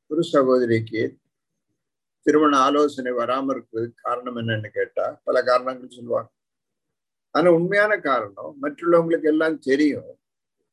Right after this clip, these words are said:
அந்த சகோதரி திருமணமானவுடன். அந்த சகோதரி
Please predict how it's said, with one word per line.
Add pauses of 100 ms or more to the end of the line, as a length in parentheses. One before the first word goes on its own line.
(200)
அந்த
சகோதரி
திருமணமானவுடன். (1120)
அந்த
சகோதரி